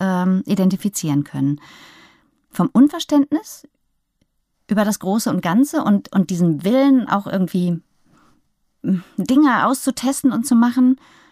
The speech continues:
hin zu einem Wesen, einem Menschen mit ganz viel Mitgefühl und Verantwortungsbewusstsein.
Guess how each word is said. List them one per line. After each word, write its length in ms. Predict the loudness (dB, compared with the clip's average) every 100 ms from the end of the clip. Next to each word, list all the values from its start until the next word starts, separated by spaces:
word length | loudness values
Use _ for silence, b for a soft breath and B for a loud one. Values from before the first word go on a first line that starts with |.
| b
hin 420 | 0 4 6 4 b b b b b b -20 _ _ _
zu 360 | -14 -2 -2 -2 -6
einem 520 | -2 0 2 4 2 -2
Wesen, 520 | -4 -2 -2 0 -2
einem 260 | 0 -2 0
Menschen 580 | 2 0 0 0 0 0
mit 140 | -2
ganz 220 | 0 -2 2
viel 100 | 2
Mitgefühl 640 | 2 -2 -10 -2 0 -2 -2
und 440 | -2 -2 -4 -16 -20 _
Verantwortungsbewusstsein. 1300 | -6 -6 -6 -10 -16 -16 -16 -14 -14 -16 -16 -16 -16